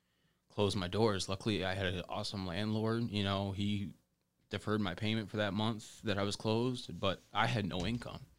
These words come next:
and all my other bills were still there. I still had to pay my business insurance. I still had to pay all this stuff for my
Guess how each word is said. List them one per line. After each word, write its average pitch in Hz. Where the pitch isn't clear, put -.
and 85
all 110
my 92
other 107
bills 87
were -
still 82
there. 90
I 104
still 98
had 98
to 87
pay 90
my -
business 98
insurance. -
I 101
still 87
had 76
to -
pay 87
all 101
this 80
stuff -
for -
my -